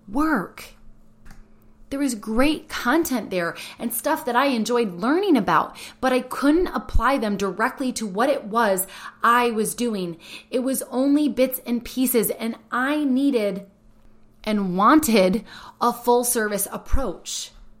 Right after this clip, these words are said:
Now, if I could take back the two years of money, time, and energy that I spent trying to figure it out on my own, buying tons of different programs, I could have been in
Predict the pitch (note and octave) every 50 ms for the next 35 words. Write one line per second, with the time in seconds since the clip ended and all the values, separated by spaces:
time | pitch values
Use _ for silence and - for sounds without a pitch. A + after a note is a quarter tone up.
0 | - - - - - - - - - - - _ - - - - F#3+ G3+ G3 G3
1 | - - A3 B3 C4+ C4+ - C4+ - - - - A#3+ G#3+ G#3+ - - - G3 F3+
2 | F#3 G#3+ B3+ - - - - - - - _ _ - F#3+ F3+ F#3 - - - B3+
3 | A#3+ B3+ A3+ G3 G#3 G#3+ A3+ B3 A#3 - - F#3+ E3+ F3+ F#3+ F#3 F#3+ G3 G3+ G#3+
4 | A3+ G#3+ - - A3 G3+ G#3 G3+ G#3 - F#3 F#3 F#3+ F3+ A3 G#3+ G#3 G3 F#3+ F#3
5 | F3+ G#3 A#3 A3+ - - - - G3 F#3+ G3+ A3 B3+ - - G#3 G#3 G3+ F#3+ F#3
6 | - - G#3+ G#3+ G#3 A3+ A3+ A3+ G#3 G3+ F#3+ G3 G#3 - - - F#3+ F#3+ G3 G3+
7 | G3+ G3 F#3+ G3 G3+ G3+ G3+ G3+ F#3 F#3+ G3+ G#3+ A3 - F#3 F3+ F3+ G3+ G#3+ G#3+
8 | G#3 - - A3 A3+ G#3 G#3+ F3+ G#3 G#3 G#3+ G3 G3+ - F#3+ F#3+ F#3+ A3+ A#3+ B3+
9 | C4 C#4+ C#4+ C#4+ - - - - - - - - A3 A3 B3+ D#4 - - F4 E4+
10 | D#4 B3 G#3+ G#3+ G3 G3 G3 G3+ - - G3 G3+ G3 G3 G3 F3+